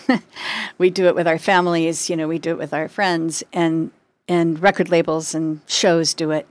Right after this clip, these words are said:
professionally. So what they asked us to do was the following. She was going out on tour, and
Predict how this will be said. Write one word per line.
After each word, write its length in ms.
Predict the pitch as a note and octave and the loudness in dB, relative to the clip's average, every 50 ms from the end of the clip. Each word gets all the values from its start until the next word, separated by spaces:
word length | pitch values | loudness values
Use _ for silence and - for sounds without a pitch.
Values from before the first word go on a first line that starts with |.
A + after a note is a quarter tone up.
| _ _ _ | _ _ _
professionally. 640 | - F#3 E3 - E3 D#3 - - D#3+ D3 D3 D3 - _ _ _ _ _ _ _ _ _ _ _ | -6 -6 -2 -2 -2 -2 -2 -4 -6 -8 -10 -10 -16 _ _ _ _ _ _ _ _ _ _ _
So 180 | - - G3+ F#3 | -2 0 2 4
what 200 | G#3 C4 C4+ - | 4 4 6 6
they 120 | C#4+ C4 | 6 6
asked 320 | A3 G#3+ G#3+ - - - | 6 4 2 0 -2 -6
us 180 | G3 F3+ - - | -4 -4 -4 -4
to 120 | - - F3 | -4 -6 -4
do 420 | F3+ F3 D#3+ D#3 D3+ D3+ E3 - - _ _ _ _ | -2 -2 -2 0 -2 -4 -6 -8 -12 _ _ _ _
was 280 | F3 F3+ E3+ E3 D#3+ - | -2 -2 -2 -2 -2 -6
the 80 | F3+ | -8
following. 440 | - - E3+ E3 D#3+ D3+ D3+ D3+ D3+ | -2 0 0 2 2 0 -2 -4 -4
She 200 | - - - B3 | -4 -2 0 0
was 160 | A#3+ C4 - | 0 0 0
going 320 | - A3 G#3 G3+ G3 F#3 - | 0 0 0 0 0 -2 -2
out 220 | F#3 F3+ F3+ E3+ | 0 -2 -2 0
on 220 | - E3+ E3+ F3 E3+ | 0 -2 -2 -2 -4
tour, 420 | - - F3 D#3+ C#3+ - F3+ E3+ - _ _ _ _ _ _ _ _ _ _ _ | -6 -6 -6 -4 -4 -6 -8 -10 -16 _ _ _ _ _ _ _ _ _ _ _
and 560 | F#3 F3+ F3 F3 E3+ E3+ E3+ E3 E3 E3 | 0 2 2 4 4 4 2 2 2 0